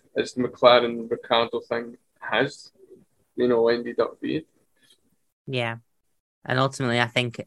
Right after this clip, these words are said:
Speaker 2: at the end of the day, it will be considered a poor decision on both parts, um, when looking back over it, as much as there obviously was the high of Monza last year.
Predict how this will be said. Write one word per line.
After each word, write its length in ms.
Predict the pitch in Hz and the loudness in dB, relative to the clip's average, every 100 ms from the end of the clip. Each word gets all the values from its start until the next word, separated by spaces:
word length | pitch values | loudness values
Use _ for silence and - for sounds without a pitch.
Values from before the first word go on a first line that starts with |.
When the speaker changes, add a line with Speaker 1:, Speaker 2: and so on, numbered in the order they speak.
| - | -2
Speaker 2:
at 140 | 127 | 0
the 100 | 123 | 0
end 180 | 117 117 | -2 -4
of 40 | |
the 80 | 104 | -6
day, 260 | 113 113 110 | -2 -2 -2
it 80 | 101 | -4
will 160 | 107 | -6
be 200 | 110 104 | -6 -8
considered 540 | - 117 120 113 107 - - | -6 -8 -6 -6 -8 -8 -8
a 80 | 110 | -4
poor 280 | - 117 | 4 4
decision 500 | 107 113 113 110 113 | 4 -2 -4 -4 -4
on 300 | 107 107 107 - _ _ _ _ _ _ - | -4 -4 -8 -12 _ _ _ _ _ _ 2
both 380 | 131 127 113 - | 4 4 0 -8
parts, 720 | - 113 110 - - - - _ - | 2 2 2 -4 -12 -12 -12 _ -2
um, 580 | 113 110 110 107 107 107 _ _ _ _ _ _ | 2 2 0 -4 -8 -12 _ _ _ _ _ _
when 300 | 117 113 110 | -6 -4 -2
looking 320 | 110 - 113 101 | -4 -4 -8 -4
back 280 | 104 - | -6 -4
over 360 | 113 107 110 110 | -4 -4 -4 -4
it, 120 | - _ _ _ _ | -4 _ _ _ _
as 160 | 131 143 | -2 2
much 240 | 151 - | 0 0
as 80 | 127 | 0
there 120 | 127 | 2
obviously 260 | 117 113 123 | 2 0 0
was 320 | 113 110 - | 2 0 0
the 120 | 107 | -4
high 260 | - 117 113 | 0 2 2
of 200 | 107 107 | 0 -2
Monza 420 | 120 127 113 107 | -2 0 -2 -4
last 360 | 107 104 - 107 | -4 -6 -8 -8
year. 240 | 104 | -8